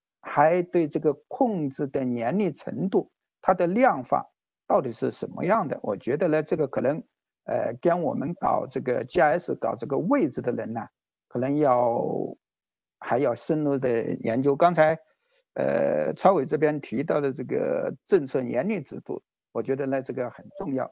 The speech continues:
那么后面呢，我觉得还可以进一步深挖的这一个呢，怎么达到什么样的程度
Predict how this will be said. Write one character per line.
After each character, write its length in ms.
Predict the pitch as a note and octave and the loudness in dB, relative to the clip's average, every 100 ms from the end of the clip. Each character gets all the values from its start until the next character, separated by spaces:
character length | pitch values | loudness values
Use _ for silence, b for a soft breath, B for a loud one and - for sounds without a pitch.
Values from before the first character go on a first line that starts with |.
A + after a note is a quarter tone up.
| - | -6
那 120 | C#3 | -4
么 120 | D3+ | -4
后 200 | - F3 | -2 -2
面 180 | C#3+ B2+ | -2 -2
呢， 100 | B2 | -4
我 140 | A2+ | -6
觉 120 | - B2 | -8 -10
得 120 | C3 _ _ _ _ | -10 _ _ _ _
还 120 | D3 | -2
可 160 | D#3 A#2+ | -2 -4
以 140 | A#2+ | -4
进 260 | A#2 D3 B2+ | -4 -4 -2
一 60 | |
步 200 | C3 A#2+ B2 | -4 -8 -12
深 300 | - F#3+ G3 | -6 -6 -2
挖 200 | G3 G#3+ | -2 -2
的 100 | D3 | -4
这 160 | - C3 | -6 -6
一 80 | A#2+ | -6
个 100 | A2+ | -8
呢， 100 | A#2+ | -12
怎 180 | A#2 G#2 | -12 -10
么 260 | C3 A3+ A#3 - _ | -2 -2 -2 -18 _
达 160 | F3+ A#3 | -4 -2
到 100 | A#3 | -2
什 180 | - A2 | -2 -4
么 100 | B2 | -2
样 160 | G#3 F#3+ | -2 -2
的 80 | |
程 240 | C3 A#2+ C#3 | -4 -4 -2
度 180 | D3 | -4